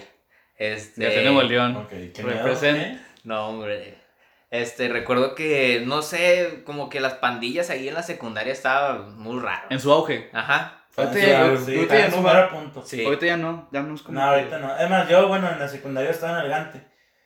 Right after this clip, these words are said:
Speaker 3: Y, pues, eran puro chavillo de dinero. Bueno, según.
Speaker 1: Sí.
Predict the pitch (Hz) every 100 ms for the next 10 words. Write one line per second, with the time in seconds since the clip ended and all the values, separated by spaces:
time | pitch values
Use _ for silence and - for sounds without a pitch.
0 | - 123 123 127 117 113 117 123 131 147
1 | 147 _ - 123 120 143 131 110 123 139
2 | - _ _ _ _ _ _ _ _ _
3 | - 160 170 - - 127 139 185 - -
4 | - -